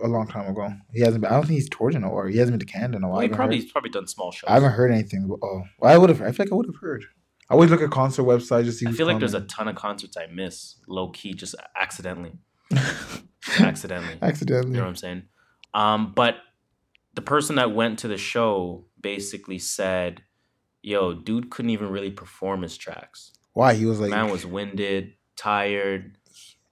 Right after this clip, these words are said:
Speaker 2: You know what I'm saying? Like, he just, he
Speaker 1: He couldn't
Speaker 2: can't
Speaker 1: catch that breath, like
Speaker 2: Yeah, because once you can't catch that breath, it's a wrap for you, especially if
Speaker 1: Mm-hmm.
Speaker 2: you're in a, in a live setting. Like, you gotta do one of those, like,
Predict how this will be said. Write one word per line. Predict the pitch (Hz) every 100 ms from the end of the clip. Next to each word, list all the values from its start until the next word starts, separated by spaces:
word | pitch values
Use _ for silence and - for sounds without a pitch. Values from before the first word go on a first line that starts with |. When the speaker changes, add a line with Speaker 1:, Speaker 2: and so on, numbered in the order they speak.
| -
Speaker 2:
You |
know | 127
what |
I'm | 120
saying? | 123 120
Like, | 117
he | 120
just, | 117 117
he | -
Speaker 1:
He | -
couldn't | 160 143
Speaker 2:
can't | 151
Speaker 1:
catch | 135
that | 147 160
breath, | 117 131 117 104
like |
Speaker 2:
Yeah, | 110 120 139 143 113 85
because | 95 101 113
once | 139 185
you | 240
can't | - 135 123
catch | 123 117 -
that | 92 87
breath, | 98 104
it's | 95 107
a | 90
wrap | 90 90 -
for | 87
you, | 85
especially | 87 - 120 131
if |
Speaker 1:
Mm-hmm. | 143 175
Speaker 2:
you're | 180 123
in | 120 113
a, | 95
in | 104
a | 95
live | 95 104 107
setting. | - 107 120
Like, | 101 90
you | 131
gotta | 156 107
do | 107
one | 101 98
of | 95
those, | 95 92
like, | 87 85